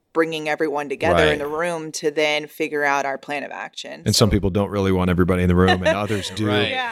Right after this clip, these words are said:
Speaker 3: Ashley's got a tough job, right? And so do the product folks.
Speaker 1: Yeah.
Speaker 3: 'Cause when you build a feature,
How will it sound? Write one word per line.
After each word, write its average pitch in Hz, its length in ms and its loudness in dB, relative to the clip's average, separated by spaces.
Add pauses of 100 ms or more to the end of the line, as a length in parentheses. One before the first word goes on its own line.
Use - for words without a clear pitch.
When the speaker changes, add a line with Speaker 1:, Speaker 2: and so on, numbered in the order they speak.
Speaker 3:
Ashley's 143 320 0
got 147 140 2
a 117 40 0
tough 113 260 -2
job, 120 360 0
right? 110 180 2
And 127 120 -4
so 185 160 2
do 170 80 2
the 101 80 -2
product 165 400 2
folks. 76 500 -4
Speaker 1:
Yeah. 156 380 -10
Speaker 3:
'Cause 120 160 0
when 131 80 2
you 131 80 2
build 135 200 4
a 110 60 2
feature, 110 640 -2